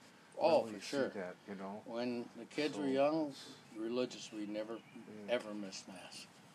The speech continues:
Speaker 2: Okay.
Speaker 1: And that was a pain in the ass, too, because they get older, they don't wanna go. You're, you're going. You're
Speaker 2: Yeah.
Speaker 1: getting up at seven o'clock.
Speaker 2: Right. Okay, well, I'll call the,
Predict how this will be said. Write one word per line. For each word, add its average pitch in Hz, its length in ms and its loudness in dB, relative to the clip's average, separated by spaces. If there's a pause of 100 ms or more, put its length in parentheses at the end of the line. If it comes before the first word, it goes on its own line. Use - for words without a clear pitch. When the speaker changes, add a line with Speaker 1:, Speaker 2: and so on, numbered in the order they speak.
(140)
Speaker 2:
Okay. - 260 -16 (460)
Speaker 1:
And 107 100 -4
that 107 80 0
was 101 140 -4
a 101 60 -6
pain 107 220 -8
in 104 80 -6
the 104 100 -4
ass, 101 280 -6
too, 104 160 -8 (220)
because - 320 -12 (960)
they 98 60 -8
get 101 160 -4
older, 104 220 0
they 101 100 -4
don't 104 120 0
wanna 101 220 -4
go. 101 180 -2 (240)
You're, 101 220 -4
you're 107 120 -6
going. 107 220 -2 (220)
You're 104 140 -12
Speaker 2:
Yeah. 101 60 -4
Speaker 1:
getting 101 180 -6
up 101 180 -2
at - 100 -10
seven 98 220 -8 (180)
o'clock. - 300 -12
Speaker 2:
Right. 107 80 -8 (640)
Okay, 147 320 4
well, 139 240 4
I'll 143 100 4
call 131 360 4
the, 123 220 -2